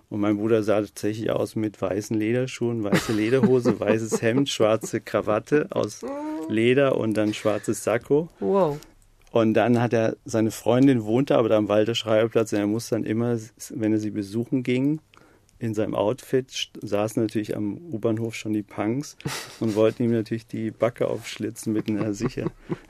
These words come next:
Speaker 1: <laughs> mit einer Rasierklinge.
Speaker 2: Mhm. Und Sie als, äh, Sie als Punk, ich meine,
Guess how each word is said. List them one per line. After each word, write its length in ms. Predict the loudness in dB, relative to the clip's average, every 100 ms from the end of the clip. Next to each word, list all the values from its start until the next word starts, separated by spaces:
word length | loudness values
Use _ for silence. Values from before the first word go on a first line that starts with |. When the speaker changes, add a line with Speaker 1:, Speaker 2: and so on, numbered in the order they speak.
| -2 0
Speaker 1:
<laughs> 500 | 0 -4 -20 -16 -6
mit 140 | -2
einer 160 | 0 2
Rasierklinge. 720 | 2 2 2 0 -4 -4 -6 -10 -16 -16 -18 -18 -14 -10
Speaker 2:
Mhm. 460 | -8 -4 -4 -6 -12 -20 _ _ -4
Und 140 | 0
Sie 160 | 2 4
als, 300 | 2 0 -2
äh, 200 | 0 0
Sie 160 | 2
als 140 | 0 -2
Punk, 280 | 0 0 4
ich 100 | 4
meine, 160 | 2